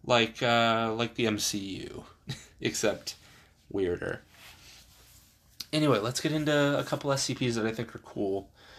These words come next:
Uh, S C P zero nine four, Object Class Keter. And I'm just gonna read a little bit of the description here.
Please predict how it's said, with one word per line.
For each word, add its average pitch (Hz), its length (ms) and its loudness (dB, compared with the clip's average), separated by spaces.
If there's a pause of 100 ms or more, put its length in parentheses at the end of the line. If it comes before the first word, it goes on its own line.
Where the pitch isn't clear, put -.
(260)
Uh, 113 260 4
S 156 160 4
C 175 160 2
P 151 300 2
zero 127 340 4
nine 127 320 2
four, 98 540 0 (320)
Object 113 680 0
Class 104 600 2
Keter. 110 540 0 (1300)
And 120 220 -2
I'm 131 100 2
just - 140 0
gonna 120 220 4
read 135 560 2 (180)
a 127 80 0
little 127 200 4
bit 127 120 2
of 117 200 2
the 110 60 -2
description 110 720 -2
here. 120 280 -2